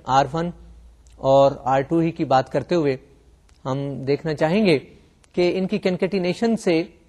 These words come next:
کیا صورت بنتی ہے۔ If آر ون equal to double A plus double B and R two is still the same A plus B, then the language of strings generated by R one, R two is also a regular language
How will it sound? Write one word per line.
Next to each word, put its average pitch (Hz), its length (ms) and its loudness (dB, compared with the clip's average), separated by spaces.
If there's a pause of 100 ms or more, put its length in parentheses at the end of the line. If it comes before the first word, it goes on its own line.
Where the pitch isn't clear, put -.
(240)
کیا 160 140 6
صورت 143 240 -4
بنتی 117 400 -6
ہے۔ 90 40 -14 (920)
If - 320 0
آر 190 240 6
ون 208 300 4 (300)
equal 170 340 0
to 165 60 0
double 143 300 4
A 185 80 2 (120)
plus 156 240 0
double 143 220 -2
B 143 140 -4 (640)
and 139 80 -4
R 147 280 2
two 160 180 -2
is 139 120 -6
still 196 300 2 (600)
the 139 80 -4 (100)
same 170 260 4 (260)
A 143 120 2 (100)
plus 131 180 -2 (120)
B, 180 200 0 (640)
then 131 160 -4
the 127 80 0
language 185 480 0 (120)
of 160 140 2
strings 175 420 -2 (180)
generated 151 380 -4
by 151 180 4 (280)
R 147 140 0
one, 151 200 -6 (100)
R 135 160 0 (120)
two 135 180 -4 (440)
is 127 140 -6 (200)
also 185 320 2
a 196 160 6
regular 160 320 2
language 165 520 -2